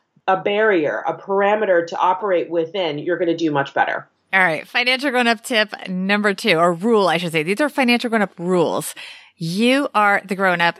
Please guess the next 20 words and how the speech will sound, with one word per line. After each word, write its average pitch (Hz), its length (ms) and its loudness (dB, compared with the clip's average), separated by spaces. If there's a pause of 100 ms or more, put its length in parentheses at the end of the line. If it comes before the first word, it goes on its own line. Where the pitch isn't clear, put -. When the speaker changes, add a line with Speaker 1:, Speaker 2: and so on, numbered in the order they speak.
Speaker 2:
You 165 340 -2
make 175 200 0
the 175 100 -4
rules. 147 460 -6 (760)
Speaker 1:
That's 240 220 2
right. 185 320 2
So 220 260 2
I 226 140 4
think 285 500 -4
people 262 400 -2
get 196 300 2
caught 175 580 -2
in, 165 560 -2 (360)
it's 214 160 -2
sort 247 160 0
of, 208 160 -6
it's - 180 -10
social 254 500 0
obligations. 160 1040 -2
Like, 170 400 2